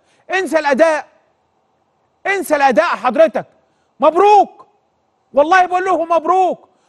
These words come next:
ورجاله بجد، ورجاله. عايز دعم يا جماعه، انا عايز دعم وانتوا عايزين دعم، وكلنا ندعمهم، نشتغل كل الساعات اللي جايه. كفايه نقد، كفايه. ادعموا المنتخب،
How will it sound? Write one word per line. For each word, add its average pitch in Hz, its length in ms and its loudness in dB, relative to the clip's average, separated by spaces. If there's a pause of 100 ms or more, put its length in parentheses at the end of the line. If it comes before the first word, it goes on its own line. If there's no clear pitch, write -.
ورجاله 320 580 0
بجد، 285 340 -2 (320)
ورجاله. 320 520 0
عايز 262 340 -4
دعم 339 280 0
يا 294 80 0
جماعه، 311 360 -4
انا 370 100 -2
عايز 311 240 -2
دعم 269 340 -2 (420)
وانتوا 339 260 0
عايزين 294 340 -2
دعم، 277 300 0 (240)
وكلنا 349 460 -2
ندعمهم، 294 440 0 (260)
نشتغل 330 500 -2
كل 381 260 -2
الساعات 311 340 -2
اللي 311 120 -4
جايه. 349 260 2 (240)
كفايه 349 460 2
نقد، 240 500 -6 (260)
كفايه. 330 640 0 (1200)
ادعموا 339 400 2
المنتخب، 339 540 -2